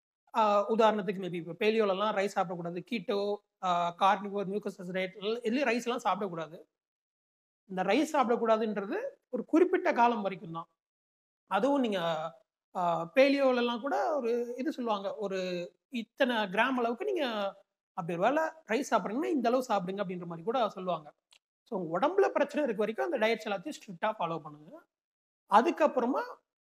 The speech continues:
உங்க உடம்பு நல்லா ரெடி ஆனதுக்கு அப்புறமா நீங்க ரைஸ் சாப்பிட்டாலும் உங்களுக்கு ஒண்ணும் பெரிய ப்ராப்ளம்லாம் உடம்புல வராது. So, அப்போ உங்க உடம்பு ரெடி ஆயிருச்சுன்னு அர்த்தம். அப்போ உங்களுக்கு தேவையான அளவு, குறிப்பிட்ட அளவுக்கான ரைஸோ, ஏதோ ஒரு விஷயம்,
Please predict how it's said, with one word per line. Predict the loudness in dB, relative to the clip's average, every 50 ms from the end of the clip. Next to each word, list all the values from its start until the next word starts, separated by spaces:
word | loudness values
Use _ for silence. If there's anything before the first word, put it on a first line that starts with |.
| _ _ _ _ _
உங்க | -6 -4 -2 0
உடம்பு | 2 4 4 4 2 2 0 0 0
நல்லா | 2 2 2 2 2
ரெடி | 2 4 4 6 6 6 4
ஆனதுக்கு | 4 2 0 -2 -4 -4 -6
அப்புறமா | -6 -4 -4 -6 -4 -4 -6 -8 -8 -10 -10 -12 -14 _
நீங்க | -8 -6 -4 -4 0
ரைஸ் | 0 2 2 0 0 0
சாப்பிட்டாலும் | 0 0 0 0 0 0 0
உங்களுக்கு | 2 0 -2 -2 -2 -4
ஒண்ணும் | -4 -4 -6 -6
பெரிய | -4 -4 -2 -2 -2 -2 -4 -6 -8 _
ப்ராப்ளம்லாம் | 0 0 0 0 0 -4 -6 -6 -6 -6 -6 -8
உடம்புல | -8 -8 -6 -6 -4 -4
வராது. | -2 -2 0 -2 -2 -4 -8 -18 _ _ _ _ _ _ _ _ _ _
So, | -20 -14 -10 -6 -4 -2 -2 -4 -4 -8 _ _ _ _ _
அப்போ | 0 0 0 0 -2 0 2 2 2 2 -2 -6 -12 -18 _ _
உங்க | -6 -4 -2 0
உடம்பு | 0 2 2 2 2 2
ரெடி | 2 2 2 2 2
ஆயிருச்சுன்னு | 2 2 0 -2 -4 -6 -4
அர்த்தம். | -4 -6 -8 -6 -6 -4 -4 -4 -8 -12
அப்போ | _ -20 -16 _
உங்களுக்கு | -10 -8 -8 -8 -10 -10 -14 _
தேவையான | 0 2 4 4 4 4 4 4 4 4
அளவு, | 4 2 0 0 -2 -4 -6 -4
குறிப்பிட்ட | -2 0 0 0 0 0 0
அளவுக்கான | 0 0 -2 -2 -4 -4 -2 -2 -2 -4 -6 -8 -12 _ _ _ _ _ _ _ _
ரைஸோ, | 0 2 2 2 2 2 2 2 2 0 -2
ஏதோ | -4 -2 2
ஒரு | 4 4 4 4
விஷயம், | 2 -2 -2 -4 -4 -4 -6